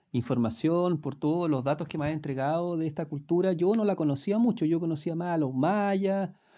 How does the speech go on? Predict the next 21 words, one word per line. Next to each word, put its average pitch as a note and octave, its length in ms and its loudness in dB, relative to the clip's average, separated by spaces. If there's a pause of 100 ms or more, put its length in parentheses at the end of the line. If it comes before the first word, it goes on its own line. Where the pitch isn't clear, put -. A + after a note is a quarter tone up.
(220)
a B2+ 120 2
los C3 200 2
aztecas, F3 840 2
a D3 40 2
los C#3+ 180 2
incas, F3 640 2
bueno, D3+ 240 6
también C3+ 280 2
acá C#3 280 2
a C#3+ 40 4
las B2+ 280 0
cu-, - 200 -10
a B2 100 -2
las A#2 340 -6
culturas, B2+ 600 -2
eh, - 420 -6
acá B2 240 -4
del A#2+ 520 -6
territorio C3 420 -2
nuestro, E3 420 0
mapuche, D#3 1040 0